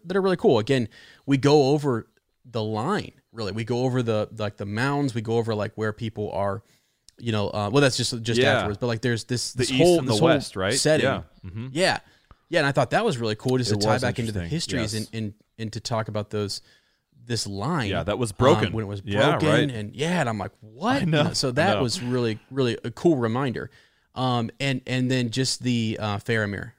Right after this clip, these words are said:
Speaker 1: right?
Speaker 2: Yeah, man.
Speaker 1: Um, and Eowyn. I mean, that was, that's
Speaker 2: That's
Speaker 1: cool.
Speaker 2: beautiful.
Speaker 1: That was, that was really cool to, to see that. And then her interaction with Aragorn was, was neat as well,
Speaker 2: Yes.
Speaker 1: just to sort of, um, you know, kind of get that, uh, I don't know,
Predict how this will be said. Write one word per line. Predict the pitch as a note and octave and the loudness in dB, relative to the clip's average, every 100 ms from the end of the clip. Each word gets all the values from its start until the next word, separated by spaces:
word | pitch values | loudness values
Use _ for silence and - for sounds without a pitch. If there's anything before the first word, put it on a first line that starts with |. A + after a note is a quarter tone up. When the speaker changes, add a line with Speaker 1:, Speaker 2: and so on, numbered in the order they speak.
| - | -4
Speaker 1:
right? | A2 A2 | 0 0
Speaker 2:
Yeah, | F2+ D#2 | 0 -8
man. | D#2 D#2 D2+ _ - | -12 -14 -16 _ -6
Speaker 1:
Um, | A2 A2 G#2 G2+ - | 0 2 2 -2 -6
and | G2+ | -4
Eowyn. | G#2 G2+ G2 G2 | 0 0 -2 -2
I | G#2+ | -2
mean, | G#2+ | 0
that | A#2 - | 0 0
was, | A2 - - _ _ _ _ _ _ - | -6 -6 -12 _ _ _ _ _ _ -2
that's | E3 D#3+ | 0 2
Speaker 2:
That's | G2 | 0
Speaker 1:
cool. | B2+ | -2
Speaker 2:
beautiful. | G#2 F#2+ - | 0 -2 0
Speaker 1:
That | C3 | 4
was, | C3+ A#2 | 4 4
that | B2 | 2
was | A#2+ A2+ | 2 0
really | G#2 | -4
cool | G2 A2 F#2+ - _ _ _ _ - | -4 -6 -8 -12 _ _ _ _ -2
to, | A#2 | -2
to | - A#2+ | -2 -4
see | - A2+ | -2 -2
that. | G#2 G2+ | 0 0
And | C#3+ | 4
then | C#3+ | 4
her | B2+ D3+ | 4 2
interaction | E3 B2+ A#2 - A#2 | 2 2 2 0 -4
with | G#2+ | -2
Aragorn | G#2+ G#2+ G#2 - C#3 _ _ | 0 -2 -4 -10 -14 _ _
was, | A2 A2+ G#2 | -2 -2 -2
was | A#2 A2+ A2 | -2 -2 -2
neat | A2+ | -2
as | G#2 G#2+ | -2 -2
well, | G#2+ G#2 | -2 -2
Speaker 2:
Yes. | A2+ | -2
Speaker 1:
just | G#2+ | -6
to | - | -6
sort | G#2 A2+ G2+ | -4 -4 -4
of, | G2 | -4
um, | G2+ G2 G2+ G2 _ _ _ _ _ _ _ - _ _ | -2 -2 -4 -8 _ _ _ _ _ _ _ -20 _ _
you | B2+ | 0
know, | A#2+ G#2 | 2 0
kind | - A#2 | 0 0
of | A2 G2+ - - G2+ | 0 -4 -8 -14 -10
get | A#2 A#2 - | -6 -6 -2
that, | A2 G#2 - | -2 -2 -8
uh, | A#2+ G#2+ - - | -10 -10 -10 -4
I | |
don't | G#3+ | 0
know, | F#3+ | 2